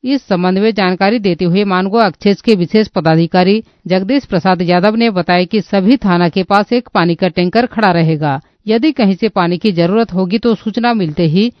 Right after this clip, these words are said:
उन इलाकों में टैंकर से जलापूर्ति की जाएगी। कोषागार से मिलेगी आंदोलनकारियों को पेंशन। झारखंड आंदोलनकारियों को पेंशन मिलने का रास्ता साफ हो गया है। गृह कार्य एवं प्रबंधन विभाग के संयुक्त सचिव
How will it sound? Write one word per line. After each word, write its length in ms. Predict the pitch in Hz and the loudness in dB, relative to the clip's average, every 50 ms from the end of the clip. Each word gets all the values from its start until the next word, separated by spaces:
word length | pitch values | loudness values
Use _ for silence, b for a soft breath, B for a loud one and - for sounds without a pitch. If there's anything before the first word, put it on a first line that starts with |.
| _ - | _ -4
उन 180 | 277 254 269 254 | 0 2 4 4
इलाकों 380 | 196 175 170 165 - - 180 | 4 4 2 2 2 0 0
में 140 | 175 190 208 185 | 0 0 -2 0
टैंकर 360 | - 190 190 185 - - 208 | 0 -2 0 0 0 -2 0
से 160 | - 269 247 | 0 -2 0
जलापूर्ति 640 | 170 156 156 151 147 - 175 170 160 - 254 269 269 _ _ - | 0 0 0 0 -2 -2 -4 -4 -2 -2 -2 -2 -2 _ _ -4
की 160 | - 269 220 | 0 0 2
जाएगी। 720 | 165 180 160 147 147 147 139 143 147 135 131 131 139 156 _ _ _ _ _ _ _ - | 2 2 2 2 0 -2 -4 -6 -6 -6 -6 -8 -12 -16 _ _ _ _ _ _ _ -4
कोषागार 440 | 226 233 - - 269 269 269 277 226 | -4 -4 -2 0 0 2 2 0 2
से 160 | - 311 320 | 2 2 2
मिलेगी 360 | 269 208 180 185 190 175 208 | 2 2 2 0 0 2 2
आंदोलनकारियों 760 | 220 196 185 180 190 196 208 226 226 - 202 175 165 170 165 | 2 2 2 2 2 2 2 2 2 0 0 2 2 2 0
को 140 | - 226 226 | 0 0 -2
पेंशन। 520 | - 226 190 170 156 - 170 147 131 135 - _ _ _ _ _ _ _ _ - | 0 0 0 0 0 0 -2 -2 -2 -4 -8 _ _ _ _ _ _ _ _ -12
झारखंड 520 | 156 143 165 190 208 208 - 262 294 294 | -8 -2 0 0 0 0 0 0 0 2
आंदोलनकारियों 720 | 254 185 185 175 190 196 208 220 196 196 185 180 202 214 202 | 2 0 0 0 0 0 0 -2 0 -2 0 0 0 -2 0
को 140 | - 240 233 | 0 0 0
पेंशन 520 | - 208 180 180 165 - 233 240 247 - 247 | 2 0 0 0 0 0 0 0 0 0 -2
मिलने 300 | 202 190 190 190 185 185 | 0 0 2 2 2 0
का 140 | - 190 180 | 0 0 0
रास्ता 360 | 175 180 175 - - 233 233 | 2 2 0 0 0 -2 -4
साफ 320 | - - 196 175 165 - - | -2 -2 -2 -4 -4 -4 -6
हो 60 | 233 | -6
गया 240 | 220 220 240 208 175 | -4 -2 0 0 0
है। 280 | 147 156 151 139 143 - _ _ _ _ _ - | 0 -2 -4 -4 -6 -10 _ _ _ _ _ -10
गृह 340 | 170 175 202 214 208 254 285 285 | -4 0 2 2 4 4 2 0
कार्य 340 | _ - 180 180 196 208 | _ 0 2 2 2 2
एवं 260 | 220 214 214 233 240 220 | 2 2 2 0 -2 0
प्रबंधन 500 | - 180 175 175 190 190 185 226 240 226 | 0 0 0 0 0 2 2 2 2 2
विभाग 340 | 175 175 160 160 175 180 | 2 2 2 2 2 2
के 140 | 165 208 190 | 2 0 -2
संयुक्त 380 | - - 190 190 214 208 - 240 202 | 0 0 0 0 0 0 0 -2 -2
सचिव 420 | - 180 156 - 190 202 202 240 | 0 -2 -2 0 0 0 0 -2